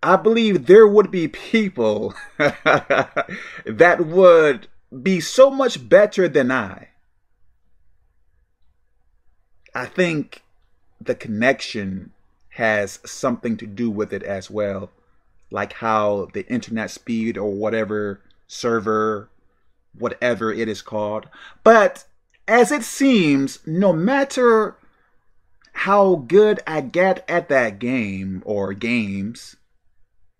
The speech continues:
someone would be better than I.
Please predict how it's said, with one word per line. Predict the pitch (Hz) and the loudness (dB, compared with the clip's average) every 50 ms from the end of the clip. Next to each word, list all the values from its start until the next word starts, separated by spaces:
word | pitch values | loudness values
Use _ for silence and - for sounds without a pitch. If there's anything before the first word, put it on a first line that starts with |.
| _ _ | _ _
someone | - - - - 220 214 208 202 202 208 202 202 202 190 147 | -18 -14 -6 -4 -2 0 0 0 0 0 0 0 -2 -2 -2
would | 143 147 139 135 131 123 117 107 - _ _ _ _ _ _ _ _ _ _ _ _ _ _ - _ - 135 | 0 2 2 2 2 0 -2 -6 -8 _ _ _ _ _ _ _ _ _ _ _ _ _ _ -20 _ -20 -12
be | 120 156 151 147 | -8 -6 -2 -2
better | 135 107 101 160 180 180 - 180 160 | -2 2 2 2 2 2 0 -2 -6
than | 131 131 120 113 113 | -4 -4 -4 -4 -4
I. | 123 123 104 92 - | -6 -10 -14 -16 -20